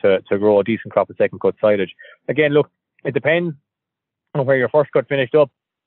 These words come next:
Some people had slurry out very early in the year when ground was dry in February, um, and were able to travel with fertiliser there come late March, early April, and they got excellent first cuts. Other people, their first cuts are back dramatically,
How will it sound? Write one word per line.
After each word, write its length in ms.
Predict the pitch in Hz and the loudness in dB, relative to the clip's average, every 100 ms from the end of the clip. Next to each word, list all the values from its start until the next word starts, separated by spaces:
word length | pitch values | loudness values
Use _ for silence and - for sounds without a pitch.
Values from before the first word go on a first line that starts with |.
| _ | _
Some 140 | - 160 | -2 -2
people 300 | 156 143 131 | -2 -8 -2
had 180 | 131 123 _ | 0 -2 _
slurry 260 | 143 143 139 | -2 0 2
out 160 | 135 123 | 0 2
very 280 | 131 120 | 0 2
early 260 | 131 139 139 | 2 2 0
in 80 | 127 | -2
the 80 | 123 | -2
year 180 | 131 123 | 0 -2
when 160 | 110 110 _ | -4 -16 _
ground 220 | 123 120 | -2 -2
was 100 | 113 | -2
dry 200 | 101 117 | 0 0
in 100 | 117 | 0
February, 420 | 107 123 131 131 - _ _ _ | 0 0 0 -2 -4 _ _ _
um, 420 | - 110 113 110 117 | -2 0 2 0 -2
and 120 | 113 | -4
were 100 | 110 | -2
able 140 | 117 | -2
to 80 | 113 | -4
travel 280 | - 127 113 | -4 -2 -2
with 120 | 110 | -6
fertiliser 540 | - 123 117 110 107 107 | -2 -2 0 -2 -2 -2
there 240 | 117 110 | 0 0
come 400 | - 120 110 107 - | 0 -4 -4 -12 -6
late 200 | 113 110 | -2 -2
March, 300 | - 117 110 - | -2 -2 -2 -2
early 240 | 110 101 | -4 0
April, 320 | 107 113 - 104 _ _ - | 0 0 -2 -8 _ _ -10
and 100 | 110 | -6
they 60 | 113 | -2
got 180 | 127 - | -2 -2
excellent 380 | 143 131 - 113 | -4 -4 -4 -4
first 260 | 120 113 - | 0 -2 0
cuts. 220 | 113 98 _ _ _ - | -2 -2 _ _ _ -4
Other 160 | 143 135 | -2 0
people, 280 | 139 131 | -2 -2
their 100 | 127 | -2
first 260 | 113 139 127 | 2 0 0
cuts 180 | 135 - | -4 -2
are 80 | 113 | -2
back 220 | 120 - | -2 -4
dramatically, 540 | 110 117 113 107 98 | -4 -4 -4 -4 -6